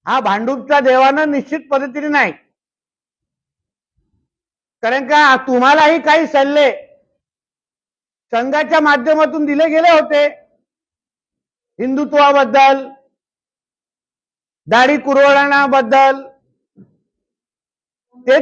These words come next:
तुम्ही किती ऐकले, त्याच्या,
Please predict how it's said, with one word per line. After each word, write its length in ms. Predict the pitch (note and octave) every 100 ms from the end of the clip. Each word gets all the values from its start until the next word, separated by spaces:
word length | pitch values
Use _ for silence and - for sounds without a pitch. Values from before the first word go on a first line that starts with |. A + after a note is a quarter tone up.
| -
तुम्ही 200 | D#4 D#4
किती 260 | D#4 B3 E4+
ऐकले, 600 | D#4 D4 C#4+ C#4+ D4 C#4 - _ _ _ _ _ _ _ _ _ _ _ _ _ _ _ -
त्याच्या, 640 | B3+ B3+ D4+ D4+ D4+ C4+